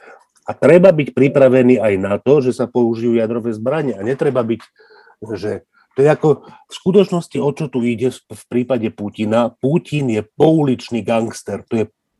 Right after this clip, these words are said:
to je proste psychológia chuligána. A to sú chuligáni, ktorí v doterajších bitkách, kde sme sa bili iba pesťami, oni doniesli nože a bejsbolové pálky. Ale keď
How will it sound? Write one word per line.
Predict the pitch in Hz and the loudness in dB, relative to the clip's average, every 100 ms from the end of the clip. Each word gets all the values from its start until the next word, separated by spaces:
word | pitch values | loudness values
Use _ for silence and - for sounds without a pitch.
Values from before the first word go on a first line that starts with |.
| - | -10
to | |
je | 104 | -8
proste | 113 131 - _ - 110 - | 0 0 0 _ -12 -10 -6
psychológia | 160 175 156 147 131 123 120 113 | -2 0 2 4 4 2 -2 -4
chuligána. | - 147 147 127 113 107 104 110 147 - _ _ _ - - | -4 0 2 2 0 -2 0 0 0 -4 _ _ _ -20 -6
A | 123 | -4
to | 160 | 0
sú | 175 170 120 | 0 -2 -6
chuligáni, | - 127 123 120 113 113 117 143 - _ _ | -2 2 4 4 4 2 0 -4 -8 _ _
ktorí | 131 113 | -2 -2
v | 92 | -2
doterajších | 156 175 180 165 151 117 | -2 2 2 2 -2 -6
bitkách, | 95 135 143 151 117 | -4 -6 -6 -6 -4
kde | 110 120 | -2 -2
sme | 135 | -4
sa | - 113 | -6 -8
bili | 101 120 127 | -4 -4 -4
iba | 120 110 - | -4 -4 -4
pesťami, | 95 - - 98 107 160 _ _ _ _ | -8 -10 -8 -4 -4 -4 _ _ _ _
oni | - 147 175 | -2 2 2
doniesli | 117 123 139 139 131 131 123 110 - - | 2 2 4 4 2 0 -2 -2 -6 -12
nože | 107 123 127 135 135 | -6 -2 0 0 0
a | - 107 | -2 -6
bejsbolové | 113 110 104 110 101 101 | -6 -6 -4 -4 -4 -6
pálky. | 95 92 92 - - _ _ _ | -6 -8 -8 -14 -20 _ _ _
Ale | 110 110 | -6 -4
keď | 120 98 98 | -2 -4 -6